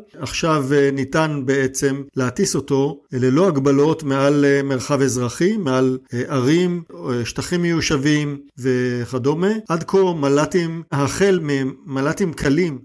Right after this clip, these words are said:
וכלה במל"ט גדול כמו הסטארליינר, נדרשים באישורים מיוחדים לטיסה באזורים מוגבלים,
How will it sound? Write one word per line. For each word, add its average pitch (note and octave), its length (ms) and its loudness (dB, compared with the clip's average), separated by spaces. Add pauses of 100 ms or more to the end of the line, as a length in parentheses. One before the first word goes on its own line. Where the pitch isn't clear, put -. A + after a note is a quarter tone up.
(100)
וכלה C3+ 720 2
במל"ט C3+ 440 0
גדול C3 380 0
כמו C3+ 420 0
הסטארליינר, D3+ 640 -2 (140)
נדרשים E3+ 840 0
באישורים C3 840 0
מיוחדים C#3+ 720 -2
לטיסה C#3 720 0 (100)
באזורים C3+ 600 2
מוגבלים, B2+ 580 0